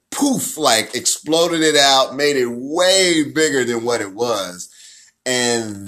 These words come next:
that all in itself really gave me some knowledge about you as a writer. You are a fantastic writer. Um, and I don't think you really know how good of a writer you are.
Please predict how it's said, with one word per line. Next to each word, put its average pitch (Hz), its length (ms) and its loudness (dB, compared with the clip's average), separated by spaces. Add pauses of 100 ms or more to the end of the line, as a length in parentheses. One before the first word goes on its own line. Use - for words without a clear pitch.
(120)
that 175 340 4 (180)
all 131 280 4
in 123 140 0
itself 117 520 -2
really 120 380 -2
gave 120 480 -2
me 98 400 -8 (320)
some 117 280 -2
knowledge 117 420 2
about 101 400 -2
you 113 180 0
as 98 160 -2
a 87 80 -8
writer. 101 400 -2
You 160 420 -8
are 120 320 0 (120)
a 104 240 -8 (180)
fantastic 123 1200 -4
writer. 95 500 -4 (540)
Um, 101 600 -2 (120)
and 110 440 -4
I 175 160 6
don't 196 260 2
think 151 240 -4
you 147 140 -4
really 143 320 0
know 151 600 4
how 139 280 2
good 143 140 0
of 123 120 -2
a 123 80 2
writer 135 300 2
you 120 300 -4
are. 117 600 4